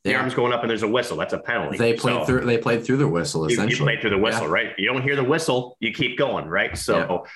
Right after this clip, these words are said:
Speaker 2: Yeah.
Speaker 1: um, you gotta give him credit there. And again, uh, I'll re-mention this again, you know, let's just say the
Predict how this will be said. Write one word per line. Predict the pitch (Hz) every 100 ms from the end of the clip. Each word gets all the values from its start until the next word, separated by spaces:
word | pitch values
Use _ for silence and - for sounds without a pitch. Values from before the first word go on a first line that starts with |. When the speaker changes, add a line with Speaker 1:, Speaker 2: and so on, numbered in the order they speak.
| - - - _
Speaker 2:
Yeah. | 104 107 101
Speaker 1:
um, | 98 113
you |
gotta | 120 123
give | 127
him | 123
credit | 127 120
there. | 139 101
And | 107
again, | 127 101 - _ _ _ _
uh, | - 101 117
I'll | 120 107
re-mention | 117 117 113 120
this | 98
again, | 104 117 82 80
you | 104 107
know, | 95 90 - _ - _ _ _ _ _
let's | 131 127
just | 117
say | 127
the | 113